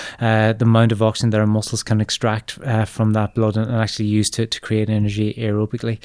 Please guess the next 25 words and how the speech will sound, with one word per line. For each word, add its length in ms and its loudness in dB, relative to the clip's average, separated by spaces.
I 60 2
guess 260 2
in, 60 0
in, 240 0
in 160 0
terms 300 2
of, 80 -2
so 340 0
its 220 0
usefulness, 760 2
um, 440 2
V 260 2
O 20 4
two 180 2
max 440 2
is 600 2
a 200 4
correlate 460 4
of 100 0
endurance 360 4
performance, 460 2
but 160 -2
not 200 4
necessarily 500 4
a 60 2